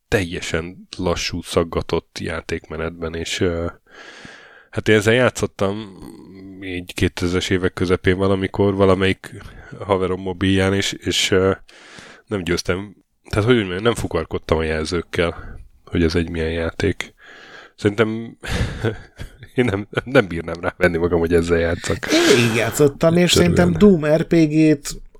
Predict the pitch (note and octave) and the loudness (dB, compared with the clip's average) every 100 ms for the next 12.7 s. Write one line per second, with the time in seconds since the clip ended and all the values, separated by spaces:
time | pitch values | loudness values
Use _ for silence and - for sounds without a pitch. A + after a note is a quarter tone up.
0 | - D3 D3+ - C3 A2+ C3+ C3 C3+ C3+ | 0 2 2 2 2 4 2 2 4 6
1 | B2+ B2 A#2 B2 A#2+ B2 A2+ G2 F#2 - | 6 4 0 0 0 0 0 -2 -2 -6
2 | F2+ F2+ F2 F2 E2+ D#2+ - - E2 D#2 | -4 0 0 0 -4 -6 -6 -6 -8 -14
3 | - F#2+ G2 _ _ _ - D#3 G3 D3 | -16 -18 -20 _ _ _ -4 4 6 6
4 | B2+ B2 A2 G#2+ - C#3+ B2 B2 A2 A#2 | 4 4 0 0 4 6 6 0 -6 -4
5 | A#2 - G2+ A#2 - - _ _ _ - | -4 -4 -8 -8 -14 -20 _ _ _ -12
6 | G2+ G2 F#2 F#2+ C#3+ D3+ - - G2 A#2 | -2 4 4 6 6 4 -6 -4 2 4
7 | B2+ A2+ - G#2+ G#2 A2 - A2 B2+ G#2+ | 4 0 0 0 0 -2 -2 -6 -4 -4
8 | D#2+ - - - - - - - - B2 | -4 -4 -4 -4 -6 -10 -14 -20 -18 -14
9 | - - - - _ - C3+ G2+ - D#2+ | -14 -12 -14 -14 _ 0 4 4 2 -6
10 | D2+ D#2 - - - _ _ F2+ A#2 A#2+ | -10 -12 -16 -20 -20 _ _ 2 6 6
11 | G2 - _ _ _ _ A2 G#2 G#2 - | 4 -6 _ _ _ _ 0 2 2 0
12 | - F#2 F#2 F2+ F#2+ A2+ - | -2 -2 -2 -4 -4 -4 -8